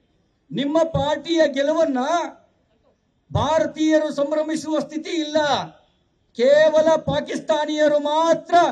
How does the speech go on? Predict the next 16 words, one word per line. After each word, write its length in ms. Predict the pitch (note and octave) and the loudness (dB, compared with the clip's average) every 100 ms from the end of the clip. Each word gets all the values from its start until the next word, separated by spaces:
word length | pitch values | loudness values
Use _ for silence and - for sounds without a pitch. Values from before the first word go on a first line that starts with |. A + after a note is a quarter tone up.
| - _ - | -4 _ -6
ಸಂಭ್ರಮಿಸುವ 680 | D#4 D#4+ D#4+ E4 - D#4 | -2 0 0 0 0 0
ಸ್ಥಿತಿ 320 | C#4+ D#4 D#4 G4+ | 0 -2 -4 -2
ಇದೆ 280 | E4 D#4 | 0 4
ಅಂತ 180 | D4 C#4 | 2 2
ಹೇಳಿದ್ರೆ 640 | C#4+ C4 B3+ D4 F4+ F4+ - _ _ _ | -2 0 0 2 2 2 -6 _ _ _
ನಿಮ್ದು 280 | G3+ C4+ C4+ | -6 -6 -4
Indian 480 | A#3+ B3 C#4 D4 D4 | -2 -2 0 -2 -2
National 540 | C#4 C4 - C4+ C4 | -4 -6 -8 -10 -8
Congress 480 | A#3 A#3+ B3+ C4+ B3+ | -6 -6 -2 -4 -2
ಅಂತ 220 | A#3+ A#3+ | -6 -6
ಕರಿಬೇಕೋ 680 | B3 G#3+ A#3 C4+ B3+ - G#3+ D4+ E4+ E4 _ _ _ | -6 -4 -6 -2 -2 -2 0 0 0 -4 _ _ _
ಅಥವಾ 240 | A3+ F#4 F4+ | -8 -4 -2
ಇನ್ಯಾವುದೋ 640 | B3+ C#4 E4 E4 E4+ D#4 | 0 2 4 4 4 2
Congress 440 | D4 D4 D4+ C4 | 0 -2 -2 0
ಅಂತ 160 | C#4 C#4+ | -2 -4
ಕರಿಬೇಕೋ 920 | C#4 B3+ C#4+ C#4 C4 B3+ D#4 D#4 - | -6 -6 0 -2 0 2 2 0 -4